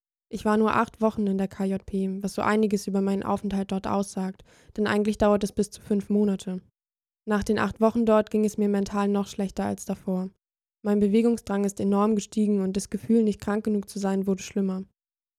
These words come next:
Ich konnte mich nicht auf die Therapie dort einlassen. Ich bin mit der Einstellung dorthin gegangen, dass ich etwas an meinen Gedanken ändern möchte und herausfinden will, warum ich eine Essstörung habe, also was dahinter steckt. In der K J P jedoch muss man erst zunehmen und dann kann man nach der Entlassung zu Hause an den Hintergründen arbeiten.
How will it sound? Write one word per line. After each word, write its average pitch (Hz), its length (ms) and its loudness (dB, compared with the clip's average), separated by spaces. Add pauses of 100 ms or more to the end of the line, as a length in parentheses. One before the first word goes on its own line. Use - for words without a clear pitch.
(120)
Ich - 60 -20
konnte 214 240 2
mich 214 180 2
nicht 220 220 2
auf 214 80 0
die - 80 -8
Therapie 208 460 0
dort 196 260 -2
einlassen. 190 600 -6 (180)
Ich - 60 -20
bin 208 160 2
mit 208 120 0
der 208 140 2
Einstellung 220 480 2
dorthin 202 340 0
gegangen, 214 340 0 (340)
dass 202 100 -2
ich 196 120 -4
etwas 208 280 0
an 208 80 2
meinen 202 180 2
Gedanken 202 380 -2
ändern 220 360 0
möchte 190 280 -4
und 196 100 -2
herausfinden 202 600 0
will, 196 200 0
warum 214 280 2
ich 220 160 0
eine 190 160 -4
Essstörung 185 480 -4
habe, 185 340 -4 (340)
also 196 240 -2
was 196 140 0
dahinter 220 360 0
steckt. - 280 -10 (580)
In 220 100 2
der 208 100 6
K 208 240 4
J 208 120 4
P 226 200 2
jedoch 220 360 4
muss 214 160 0
man 208 140 2
erst 214 300 -4
zunehmen 202 520 2
und 202 200 0
dann 202 180 2
kann 214 160 -2
man 208 160 4
nach 202 220 0
der 226 120 0
Entlassung 208 460 0
zu 190 240 -4
Hause 214 300 2
an 202 100 0
den 202 100 2
Hintergründen 202 640 -4
arbeiten. 185 540 -6